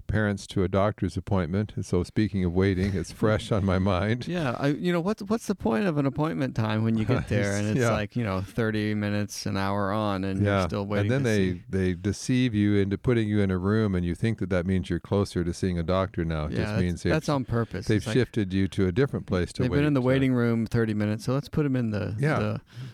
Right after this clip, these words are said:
Speaker 1: Change their scenery.
Speaker 2: examination room for another thirty.
Speaker 1: Uh, so waiting is, uh, I, I think, an issue of life, but certainly leaders, uh, need to wrestle with this one because, uh,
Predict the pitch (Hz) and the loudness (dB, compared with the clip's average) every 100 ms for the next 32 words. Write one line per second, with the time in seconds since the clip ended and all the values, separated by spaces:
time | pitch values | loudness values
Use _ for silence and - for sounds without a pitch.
0 | - 135 127 123 101 - 127 120 107 131 | -4 -2 0 0 -2 -2 0 0 2 2
1 | 123 123 131 120 107 104 110 117 110 113 | 2 0 0 -4 -6 -6 -4 -4 -2 -2
2 | 110 113 113 123 - - 101 92 92 - | -2 -4 -4 -4 -2 0 2 2 0 -6
3 | - 139 123 117 120 - - 151 196 214 | 0 2 4 2 -2 -6 -2 0 0 0
4 | 147 120 110 104 98 - 107 92 92 101 | 0 0 0 0 0 0 2 2 0 -2
5 | 113 110 113 95 117 - 107 101 110 95 | 0 0 0 0 0 0 0 0 -2 -2
6 | 139 160 120 104 - - 110 - 214 170 | 0 2 2 0 -2 -2 -2 0 0 0
7 | 120 - _ - 123 135 208 151 104 98 | -2 -4 _ -8 -2 0 2 2 2 0
8 | 95 - - - _ _ - - - 139 | -4 -14 -20 -20 _ _ -20 -20 -8 0
9 | 101 98 95 135 127 147 131 107 - _ | 2 2 2 0 0 0 0 0 -2 _
10 | _ _ _ _ _ _ _ - 123 120 | _ _ _ _ _ _ _ -8 0 2
11 | 131 127 127 101 92 104 - 104 90 87 | 2 0 -2 -2 -2 -4 -2 -2 -2 -2
12 | 98 - 110 98 95 - - 101 90 90 | -4 -2 0 0 -2 -8 -6 -2 -2 -2
13 | 92 | -4